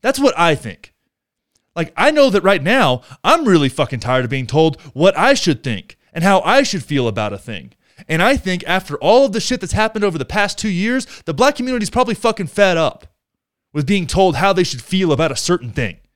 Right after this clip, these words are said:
And that if they disagree with that, that they're in the sunken place.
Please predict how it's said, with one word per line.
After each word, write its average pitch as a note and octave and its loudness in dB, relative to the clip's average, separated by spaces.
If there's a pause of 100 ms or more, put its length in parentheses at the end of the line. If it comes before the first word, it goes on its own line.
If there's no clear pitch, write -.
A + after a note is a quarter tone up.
(360)
And F3 0
that F#3 4
if E3 2
they D3+ 0
disagree D#3+ -2
with F#3 0
that, D#3+ 0
that C3+ -6
they're F3+ 2
in D#3+ -2
the B2 -8
sunken E3 -6
place. - -6